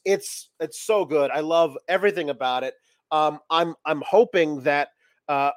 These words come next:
her being, you know, pinned and, you know, uh, like, pinned via cheating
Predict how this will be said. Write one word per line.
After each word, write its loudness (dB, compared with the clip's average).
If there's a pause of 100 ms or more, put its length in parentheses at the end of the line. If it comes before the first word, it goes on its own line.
(160)
her 4 (120)
being, -4
you -4
know, -6 (340)
pinned 0
and, -8 (140)
you -4
know, -10 (340)
uh, -12 (240)
like, -6 (260)
pinned 6
via 0
cheating -10